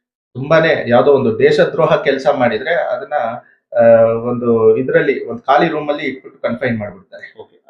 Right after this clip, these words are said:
Speaker 1: ಅವ್ರನ್ನ ತೆಗಿಯೋದೇ ಇಲ್ಲ ಯಾವ್ದೇ ಕಾರಣ, ಆ, ಕಾರಣಕ್ಕೂ.
Speaker 2: ಹಾ, ಹಾ.
Speaker 1: ಅದು ಒಂದು ಬಿಟ್ಟು ಈ ಎಲ್ಲಾ ಪ್ರಿಸನರ್ಸ್‌ಗೂ, ನಾರ್ಮಲ್ ಪ್ರಿಸನರ್ಸ್‌ಗೆ ಬೆಳಿಗ್ಗೆ ಏಳರಿಂದ ಏಳುವರೆಗೆ ಪ್ರಿಸನ್, ಆ, ಒಂದು ಗೇಟ್ ಏನಿದೆ, ಬ್ಯಾರಕ್ ಗೇಟ್ ಓಪನ್ ಮಾಡಿ ಬಿಡ್ತಾರೆ.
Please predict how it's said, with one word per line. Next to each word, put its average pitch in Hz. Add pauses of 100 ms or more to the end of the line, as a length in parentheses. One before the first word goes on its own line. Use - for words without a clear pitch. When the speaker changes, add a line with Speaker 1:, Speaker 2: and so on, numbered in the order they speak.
Speaker 1:
ಅವ್ರನ್ನ 135
ತೆಗಿಯೋದೇ 156
ಇಲ್ಲ 131
ಯಾವ್ದೇ 113
ಕಾರಣ, 107
ಆ, 104
ಕಾರಣಕ್ಕೂ. 104
Speaker 2:
ಹಾ, -
ಹಾ. 101 (440)
Speaker 1:
ಅದು 160
ಒಂದು 180
ಬಿಟ್ಟು 165
ಈ 143
ಎಲ್ಲಾ 156
ಪ್ರಿಸನರ್ಸ್‌ಗೂ, 156
ನಾರ್ಮಲ್ 139
ಪ್ರಿಸನರ್ಸ್‌ಗೆ 120
ಬೆಳಿಗ್ಗೆ 165
ಏಳರಿಂದ 151
ಏಳುವರೆಗೆ 135 (140)
ಪ್ರಿಸನ್, 135
ಆ, 117
ಒಂದು 113
ಗೇಟ್ 151
ಏನಿದೆ, 123
ಬ್ಯಾರಕ್ 127
ಗೇಟ್ 107
ಓಪನ್ 139
ಮಾಡಿ -
ಬಿಡ್ತಾರೆ. -